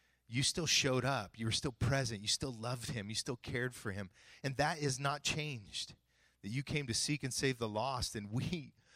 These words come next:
Lord, are top on that list. So thank you that you show up as a God of grace in the midst of our brokenness. Thank you for meeting us here. I pray for my friends here tonight who are struggling and wrestling with their own shadow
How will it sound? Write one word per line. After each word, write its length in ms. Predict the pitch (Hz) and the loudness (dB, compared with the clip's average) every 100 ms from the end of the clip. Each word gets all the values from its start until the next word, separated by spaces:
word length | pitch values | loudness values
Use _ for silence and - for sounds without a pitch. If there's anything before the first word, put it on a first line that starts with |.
| - _ | -20 _
Lord, 240 | 127 143 123 | 2 4 4
are 100 | 110 | 2
top 460 | - 143 139 151 | -2 -4 -4 -4
on 180 | 131 127 | -4 -2
that 200 | 120 117 | -2 -2
list. 280 | 135 135 - | 0 2 2
So 140 | 123 | 2
thank 440 | - - 170 165 143 | -4 -6 -4 -2 2
you 140 | 120 | 4
that 160 | 110 - | 2 0
you 280 | 135 139 113 - - | 0 2 0 -8 -14
show 460 | - - 156 151 139 | -2 2 4 4 4
up 220 | 139 131 | 0 0
as 140 | 120 117 | 0 -2
a 60 | |
God 300 | 104 123 123 | -4 0 0
of 180 | 110 104 | -2 -8
grace 760 | - 113 120 117 101 - - - _ _ _ | -2 2 2 2 0 0 -2 -6 _ _ _
in 100 | 104 | -6
the 60 | 107 | -2
midst 300 | 113 - - | -2 -2 -2
of 120 | 104 | 0
our 100 | 98 | 0
brokenness. 580 | 92 107 110 107 95 - | 2 0 0 -4 -4 -4
Thank 220 | 135 143 | -4 -8
you 60 | 165 | -4
for 160 | 151 | -2
meeting 420 | 127 120 131 127 | 0 0 0 -2
us 220 | 98 - - | -2 -4 -4
here. 260 | 92 85 85 _ - - _ _ _ _ - | -6 -8 -12 _ -20 -20 _ _ _ _ -8
I 60 | 107 | -6
pray 300 | - 147 156 | 0 2 2
for 180 | - | -2
my 160 | 110 101 | -8 -8
friends 420 | - 131 135 131 | -10 -6 -4 -4
here 140 | 123 107 | -4 -4
tonight 480 | - 113 120 117 107 | -6 -2 -2 -2 2
who 100 | 110 | 2
are 100 | 98 | 4
struggling 720 | - - 127 131 135 127 117 | 0 -2 -2 -2 0 -2 -2
and 100 | 107 107 | -6 -6
wrestling 480 | 131 143 - 151 131 | -4 2 4 2 0
with 140 | 120 | 2
their 140 | 123 123 | 4 2
own 180 | 131 | 2
shadow 760 | 127 - - 127 127 131 110 | 0 0 0 -4 -2 0 0